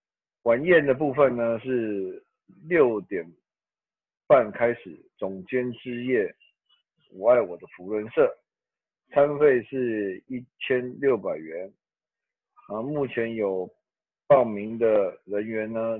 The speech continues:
在午餐的部分只有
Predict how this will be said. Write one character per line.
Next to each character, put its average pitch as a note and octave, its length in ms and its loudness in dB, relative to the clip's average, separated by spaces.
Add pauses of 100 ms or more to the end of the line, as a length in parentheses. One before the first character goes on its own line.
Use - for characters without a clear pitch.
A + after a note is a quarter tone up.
(120)
在 G#2+ 400 2 (160)
午 G2+ 160 -12
餐 D3 260 2
的 A#2+ 100 0
部 A2 300 -10
分 G#2 340 -2 (3750)
只 B2 120 -2
有 A2+ 220 4